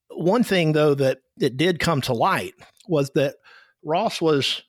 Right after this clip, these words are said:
uh, and I think it's fair to say, he was sort of a double, living sort of a double life. And unbeknownst to his wife, he was, he was, um, sending inappropriate messages to,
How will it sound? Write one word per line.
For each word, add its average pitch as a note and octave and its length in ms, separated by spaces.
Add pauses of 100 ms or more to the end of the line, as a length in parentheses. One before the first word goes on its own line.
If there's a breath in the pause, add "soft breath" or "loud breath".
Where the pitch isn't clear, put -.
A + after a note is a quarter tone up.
(340)
uh, C#3+ 320
and D#3+ 100
I F3 60
think D#3 200
it's B2 120
fair C#3 160
to A2+ 60
say, G#3 140
he F3 80
was B2+ 120
sort A3 160
of D#3+ 80
a A2+ 40
double, B2 400
living D3+ 260
sort C#3 160
of G#2 60
a G2+ 40
double C3+ 240
life. A#2+ 400 (680 loud breath)
And E3 300
unbeknownst G3 600
to E3 80
his C#3+ 140
wife, C#3 360
he F3+ 160
was, D3+ 320 (1500)
he G3+ 200
was, D#3+ 360
um, C3+ 340
sending D3+ 640 (520)
inappropriate D#3 680 (420 soft breath)
messages C3+ 680
to, B2+ 500